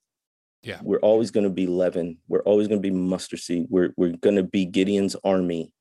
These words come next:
Speaker 2: in comparison to the folks who, who, who go another way. Um,
Speaker 1: Yeah.
Speaker 2: even folks who call themselves Christian, right? So,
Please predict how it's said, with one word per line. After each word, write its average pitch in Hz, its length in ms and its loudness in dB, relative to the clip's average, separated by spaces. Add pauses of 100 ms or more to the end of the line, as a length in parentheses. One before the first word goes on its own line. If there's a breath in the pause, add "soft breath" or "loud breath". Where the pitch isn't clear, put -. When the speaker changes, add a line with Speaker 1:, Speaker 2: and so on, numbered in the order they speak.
(320)
Speaker 2:
in 98 180 0
comparison 92 920 0 (600)
to - 100 -6
the 92 100 0
folks - 400 0
who, - 320 -2
who, 95 320 -2 (100)
who 95 140 -4
go 101 200 4
another 104 280 2
way. 123 300 0 (520 soft breath)
Um, 101 400 2 (440)
Speaker 1:
Yeah. 117 80 0
Speaker 2:
even 123 200 2
folks 107 240 -2
who 123 80 -6
call 113 200 0
themselves 117 340 -4
Christian, - 420 -6
right? 101 260 -2
So, 107 320 0